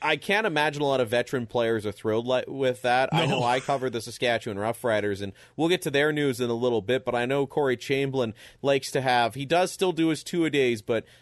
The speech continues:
Speaker 1: he always says, "I don't run a burnout kind of practice." He doesn't run a burnout kind of camp.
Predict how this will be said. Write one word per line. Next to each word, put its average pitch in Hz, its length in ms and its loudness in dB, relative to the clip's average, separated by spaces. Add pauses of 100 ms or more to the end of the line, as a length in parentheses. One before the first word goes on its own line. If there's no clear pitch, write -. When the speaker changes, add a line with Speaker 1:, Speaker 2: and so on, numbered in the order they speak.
Speaker 1:
he 196 180 0
always 180 280 2
says, 156 180 0
"I 127 80 2
don't 147 300 0
run 139 200 0
a 117 60 -2
burnout 135 720 0
kind 131 540 -4
of 113 340 -2
practice." 147 560 -2
He 120 60 -8
doesn't 120 240 -2
run 110 160 -2
a 101 40 -2
burnout 120 380 -2
kind 110 220 -4
of 92 60 -16
camp. 120 300 -6